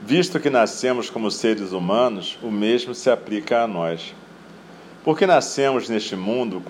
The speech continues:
sob a forma de seres humanos? Para nos divertir, para ganhar muito dinheiro e enriquecer, ou para ser um político ou uma pessoa famosa? Não, não penso assim.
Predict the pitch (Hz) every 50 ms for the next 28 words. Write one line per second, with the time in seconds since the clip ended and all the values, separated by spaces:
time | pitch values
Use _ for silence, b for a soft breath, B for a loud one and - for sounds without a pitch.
0 | - - - - - 113 107 110 104 98 - - - 113 113 113 113 113 104 95
1 | 95 87 - - 110 107 104 101 98 87 101 95 90 85 85 85 80 82 82 -
2 | - - - - - - - - - - - - - - - - - - - -
3 | - - - - B B B B B B B B B - 113 117 120 120 120 113
4 | 107 104 101 113 113 107 107 98 92 - - - - 117 131 147 147 143 - 127
5 | 117 113 110 107 107 110 107 104 104 117 131 135 - 123 107 101 107 101 98 104
6 | 113 117 113 107 98 104 101 101 107 95 90 90 - - 120 131 147 147 143 -
7 | - 107 90 113 107 107 104 - - 117 110 110 107 - - 98 90 85 90 110
8 | 127 131 - - - 90 - 87 87 80 67 95 101 101 101 98 98 101 92 82
9 | - - 110 101 90 - 98 87 82 87 92 107 117 110 92 92 87 - - -
10 | - - - - - - - - - - - - - - - - - - 120 120
11 | 113 104 101 95 95 101 110 120 123 123 123 - 113 113 113 110 - - 110 101
12 | - - - 92 87 87